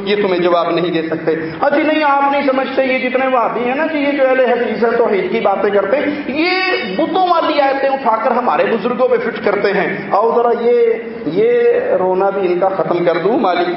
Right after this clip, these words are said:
اسی آیت کے آگے کیا فرماتا ہے؟ "وَيَوْمَ الْقِيَامَةِ يَكْفُرُونَ بِشِرْكِكُمْ۔" وَيَوْمَ الْقِيَامَةِ، قیامت کا دن ہوگا، جن کو تم پکارتے ہو، کسی نے عیسیٰ علیہ السلام کو پکارا، کسی نے پیارے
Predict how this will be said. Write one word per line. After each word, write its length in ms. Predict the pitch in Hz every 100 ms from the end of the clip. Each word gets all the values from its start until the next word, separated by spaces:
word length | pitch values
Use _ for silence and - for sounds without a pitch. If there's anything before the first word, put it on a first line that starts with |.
| - -
اسی 300 | 185 180 185
آیت 220 | 165 165 165
کے 60 |
آگے 200 | 160 160 156
کیا 100 | 160
فرماتا 480 | 160 147 151 160 156
ہے؟ 100 | 156 156 156
"وَيَوْمَ 440 | 151 147 151 143 147
الْقِيَامَةِ 680 | 151 151 170 139 143 139
يَكْفُرُونَ 720 | 143 160 147 - 165 196 233 240
بِشِرْكِكُمْ۔" 880 | 240 - 226 - 196 180 180 139 - - - - - - - 127
وَيَوْمَ 380 | 135 151 151
الْقِيَامَةِ، 1000 | 151 147 156 156 185 226 254 254 - -
قیامت 460 | - 147 123 139 139
کا 60 | 147 151
دن 140 | 202
ہوگا، 480 | 185 190 214 240 - - -
جن 180 | 151 220 214
کو 80 | 180
تم 280 | 185 180
پکارتے 460 | 160 165 185 185 214
ہو، 300 | 220 254 - -
کسی 200 | 202 196
نے 80 | 165
عیسیٰ 340 | - - 170
علیہ 160 | 160 165
السلام 340 | 170 165 165 180
کو 200 | 202 196
پکارا، 480 | 208 220 262 - -
کسی 220 | 202 196
نے 80 | 180
پیارے 280 | 170 170